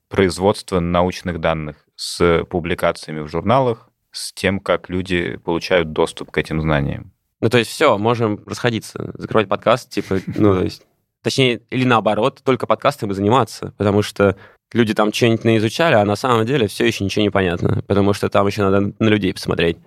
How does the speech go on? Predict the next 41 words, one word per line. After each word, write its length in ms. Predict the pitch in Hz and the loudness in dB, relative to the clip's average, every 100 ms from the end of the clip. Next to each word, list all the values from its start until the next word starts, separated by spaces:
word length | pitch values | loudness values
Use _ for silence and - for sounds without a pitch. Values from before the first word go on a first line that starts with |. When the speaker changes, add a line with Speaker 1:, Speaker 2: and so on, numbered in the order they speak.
| _ | _
Speaker 2:
как 160 | - 95 | -2 -2
бы 140 | 98 | -2
чистые 320 | - 113 - | -4 -4 0
ли 60 | 98 | 2
у 20 | |
них 160 | 101 107 | 2 2
руки, 400 | 127 147 104 107 _ | 0 2 0 0 _
честные 320 | - 110 - 98 | 0 0 2 0
ли 80 | |
глаза. 480 | 98 98 95 107 127 _ _ - | 2 2 4 2 0 _ _ -6
<laughs> 800 | - - - - - - - - - - | -6 -6 -14 -16 -18 -18 -20 -20 -8 -2
Speaker 1:
Ну, 60 | |
просто 240 | 131 151 147 | 2 2 2
хорошо, 340 | 143 131 - | 2 2 2
если 280 | 160 139 123 | 0 0 -2
это 140 | 117 | -2
подгонка 500 | 113 104 101 104 95 | 0 0 2 0 0
данных. 480 | 90 87 85 82 - - | 0 0 0 -6 -10 -6
Чаще 360 | - 120 - | 0 0 0
всего 280 | - 110 135 | -6 0 2
это 140 | 156 101 | 2 2
бывает 240 | 104 107 | 2 2
не 120 | 104 | 0
подгонка 480 | 98 92 101 101 - | 0 2 2 2 0
данных. 400 | 85 80 78 78 | 0 0 -2 -8
Это 260 | - 90 - | -6 -2 -2
люди 260 | 92 107 98 | -2 -4 -6
сами 340 | - 98 101 | -2 -2 -2
не 140 | 90 | -6
замечают, 680 | 87 85 80 - 98 101 82 | -6 -4 -6 0 2 2 -2
что 220 | - - | -8 -2
у 40 | 82 | -2
них 200 | 85 - | -2 -2
появляется 500 | 85 85 87 85 87 | -4 0 0 -2 -2
тот 240 | 85 82 | -4 -2
или 140 | 85 | -4
иной 160 | 85 85 | -2 -2
байс 520 | 80 80 76 71 - _ | 0 0 0 -6 -16 _
в 200 | - 82 | -20 -14
данных. 480 | 82 85 80 76 73 - | -2 0 0 -4 -8 -2
Speaker 2:
Мгм. 380 | 117 110 123 | 2 2 0